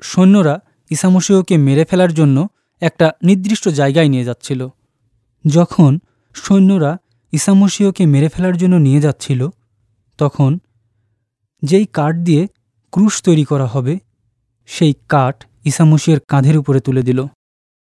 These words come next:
যখন সৈন্যরা ঈসা মসীহকে নিয়ে শহরের বাইরে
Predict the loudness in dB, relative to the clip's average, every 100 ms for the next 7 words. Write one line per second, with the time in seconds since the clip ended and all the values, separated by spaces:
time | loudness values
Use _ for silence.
0 | _ _ _ _ _ _ -4 -2 -2 2
1 | 2 0 -4 _ _ _ -8 0 2 2
2 | 0 -4 -4 0 0 2 0 0 0 0
3 | -2 -6 _ _ -12 -6 -2 0 0 0
4 | -2 -2